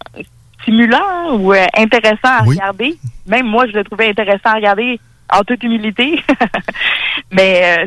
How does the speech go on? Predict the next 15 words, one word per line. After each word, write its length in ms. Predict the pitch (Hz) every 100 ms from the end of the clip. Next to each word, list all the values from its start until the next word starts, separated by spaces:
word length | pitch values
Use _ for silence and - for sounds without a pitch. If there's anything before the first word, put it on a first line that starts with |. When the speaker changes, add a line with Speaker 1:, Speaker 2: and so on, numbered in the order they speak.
| -
Speaker 1:
c'était, 320 | 190 190 190 196 185
euh, 400 | 170 180 - 156
ouais, 160 | 202 427
je 60 | -
trouve 200 | 240 254 -
que 80 |
il 380 | 190 180 180 175 - - -
est, 280 | 185 175 -
il 80 | 196
est 40 |
de 120 | 190
niveau, 400 | 208 202 180 220 320 175
même 260 | 208 214 -
si 260 | - 208 180
j'ai, 180 | 165